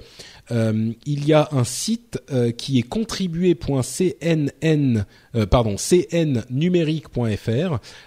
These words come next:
euh, qui est une grande consultation nationale, donc, où le gouvernement demande aux gens, euh, qui que ce soit, bon, surtout des professionnels et des, euh, gens du métier,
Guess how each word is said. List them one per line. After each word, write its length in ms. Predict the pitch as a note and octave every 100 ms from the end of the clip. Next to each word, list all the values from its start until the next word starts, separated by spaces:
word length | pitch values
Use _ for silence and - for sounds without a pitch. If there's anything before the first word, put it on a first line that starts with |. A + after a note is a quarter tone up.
| -
euh, 180 | A2 G#2+
qui 160 | -
est 40 | G#2+
une 60 |
grande 220 | A2 F3+
consultation 600 | F3+ C#3+ - A#2+ A#2 - C3+
nationale, 480 | A#2+ G#2+ A2+ E3+
donc, 220 | B2+ F3 - - - -
où 320 | E3+ A3+ - -
le 180 | C3+ C3
gouvernement 640 | B2+ D3+ D#3 C3+ C#3+ G3 F#3+
demande 520 | C3 F3+ F#3 G3 F3
aux 140 | C3+
gens, 380 | G#2 A2 D3+ A3+ - - - _ _ A#2+
euh, 680 | A2+ A2 G#2+ G#2+ G#2 G2+ G2 - - B2 - -
qui 120 | F#3
que 80 | -
ce 140 | D3
soit, 480 | B2 - D3+ B3+ F3
bon, 280 | G2 F#2 F2
surtout 400 | - B2+ - C3
des 80 | A2+
professionnels 760 | - G2+ G#2 - G#2 B2 A#2
et 60 | G2
des, 400 | E2+ F#2 F2 D#2+ - - -
euh, 320 | G2+ F#2+ F#2+
gens 240 | G#2 B2 B2
du 120 | G#2+
métier, 520 | A2 A2+ - C#3+ A3